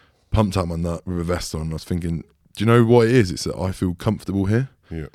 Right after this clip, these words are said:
Speaker 1: I'm complete, I'm allowed to be my complete, like, kind of open self, and I'm not gonna get judged for the, the size of me or
Speaker 2: Yeah.
Speaker 1: maybe what that means for who I am as a person.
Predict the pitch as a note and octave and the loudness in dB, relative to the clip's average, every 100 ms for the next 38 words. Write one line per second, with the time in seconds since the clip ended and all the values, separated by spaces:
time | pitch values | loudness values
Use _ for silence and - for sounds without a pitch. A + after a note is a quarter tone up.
0 | - F#2+ - G2+ A2 A2 F#2+ F#2+ G#2 G2 | -6 -4 0 2 4 4 2 2 2 2
1 | G2+ G2 F#2 F2 - F2 F#2+ F#2 - - | 0 0 0 -2 -4 -2 0 0 -2 -8
2 | F2 D#2 - F#2 E2 - _ - G2 - | -8 -6 -2 -2 -2 -8 _ 0 2 0
3 | E2 - F#2+ D#2 F2 E2+ F2+ F2 F2+ F2 | -4 -2 -2 -2 -4 -4 -4 -4 -4 -6
4 | - - F#2 F2 - E2 D#2 C#2 - E2 | -8 -6 -4 -4 -6 -8 -6 -8 -8 -8
5 | - F#2 F2+ D#2+ F2 E2+ E2+ E2 - D#2+ | -2 0 0 -2 -4 -2 -2 -4 -8 -14
6 | D#2+ - - F2+ F2+ F2+ F2 - F#2 F2 | -16 -14 -4 -2 0 0 -2 -2 0 0
7 | - F2 F2+ E2+ E2+ E2+ E2 - F#2+ E2+ | -2 0 2 2 0 -4 -4 -2 0 0
8 | - - | -6 -12